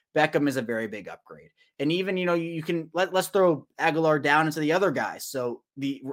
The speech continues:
eight wide receivers on the Ravens roster combined, not named Odell Beckham Junior. Five eighty-five catches, seven thousand seventy-three yards, forty-three touchdowns.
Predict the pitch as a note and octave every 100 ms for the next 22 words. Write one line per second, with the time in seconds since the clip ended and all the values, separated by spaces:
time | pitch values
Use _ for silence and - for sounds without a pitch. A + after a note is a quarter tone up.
0 | F3 F#3 F3 F3+ F3+ D#3+ F3 E3 D#3 D3
1 | D#3 D#3 C#3+ D3 D3 C#3+ D3 C3 C3+ C3+
2 | C3 C3 C3+ C#3+ C#3 C#3+ C3+ C3+ C3 B2
3 | B2+ C3 B2 A#2+ A2+ E2 - _ _ E3
4 | E3+ E3+ D#3+ D3+ C3 A#2 E3+ E3+ F3 D#3
5 | - E3+ D#3+ C#3+ C#3 C3 C3+ C#3 A#2+ B2+
6 | A#2 C3 C#3 B2 - C#3 B2+ B2+ A#2 C3
7 | - B2 G2+ -